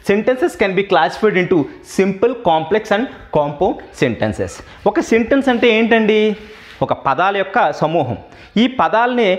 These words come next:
ఫ్రేజెస్, క్లాజెస్ అని కూడా అంటారండి. ఫ్రేజెస్ అంటే మనం ముందు క్లాసులో చెప్పుకున్నాం కదండి. ఏంటండి? నౌన్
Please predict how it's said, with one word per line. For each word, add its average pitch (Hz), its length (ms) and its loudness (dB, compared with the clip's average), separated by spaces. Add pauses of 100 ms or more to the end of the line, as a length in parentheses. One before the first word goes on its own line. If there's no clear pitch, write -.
(460)
ఫ్రేజెస్, 185 520 2 (320)
క్లాజెస్ 170 480 0 (160)
అని 165 160 2
కూడా 151 140 2 (320)
అంటారండి. 107 420 -2 (380)
ఫ్రేజెస్ 262 420 2
అంటే 233 180 2 (100)
మనం 202 200 2
ముందు 220 220 2
క్లాసులో 220 340 2
చెప్పుకున్నాం 214 460 0
కదండి. 214 300 0 (500)
ఏంటండి? 208 400 2 (480)
నౌన్ 196 220 0